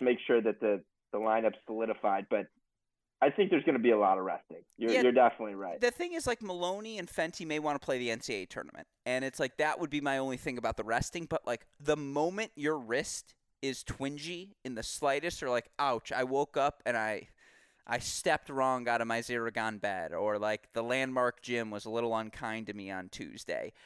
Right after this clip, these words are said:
Speaker 2: Okay, don't worry, Cooksey's in. Like, "Oh, don't worry, Bjorn's playing today." Like, I just think this team has options. And by the way, Coach Steinberg, with the energy Michigan teams bring in doubles, with the pedigree of success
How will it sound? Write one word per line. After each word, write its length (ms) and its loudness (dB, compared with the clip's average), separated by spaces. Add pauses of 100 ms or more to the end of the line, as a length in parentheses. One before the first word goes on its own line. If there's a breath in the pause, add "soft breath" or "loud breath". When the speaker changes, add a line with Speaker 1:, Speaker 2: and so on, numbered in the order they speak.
(420 soft breath)
Speaker 2:
Okay, 240 2 (520)
don't 140 2
worry, 260 2 (220)
Cooksey's 400 -2
in. 220 0 (160)
Like, 320 2
"Oh, 240 6
don't 160 2
worry, 320 2
Bjorn's 300 2
playing 340 -2
today." 420 -2
Like, 180 -6
I 60 -6
just 300 -6
think 260 -4 (300 soft breath)
this 260 -2
team 280 -10
has 260 -2
options. 400 -2
And 100 -14
by 160 2
the 100 -4
way, 280 0 (320 soft breath)
Coach 260 -2
Steinberg, 540 0
with 140 -8
the 140 -10
energy 680 -4
Michigan 460 -6
teams 300 -8
bring 280 -4
in 140 -8
doubles, 540 -2
with 140 -14
the 60 -12
pedigree 500 -6
of 80 -10
success 560 -4